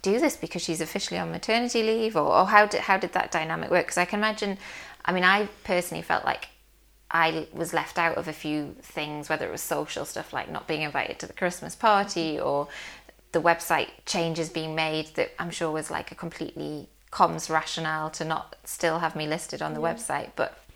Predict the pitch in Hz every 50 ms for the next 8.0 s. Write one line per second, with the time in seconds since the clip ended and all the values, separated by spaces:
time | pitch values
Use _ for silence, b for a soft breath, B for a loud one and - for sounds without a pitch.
0 | - - - 208 170 170 - - 160 151 151 151 - 165 - - - - 156 -
1 | - - - 165 170 160 - - 160 - 160 - - - 156 - - 165 - -
2 | 165 160 156 156 156 156 156 151 151 151 151 - _ - - - 165 156 - -
3 | 151 147 - B B B B B B B B B - 185 185 - - 220 202 220
4 | 226 220 - 208 202 - 180 175 175 180 165 170 175 185 180 - - - - 165
5 | - 175 170 180 - 202 196 190 180 180 180 - - - - - - - 180 165
6 | 175 165 160 151 - - 156 156 165 190 208 208 196 - 165 - - - - -
7 | - - - 151 147 147 143 147 147 - 151 156 151 151 147 151 - - - -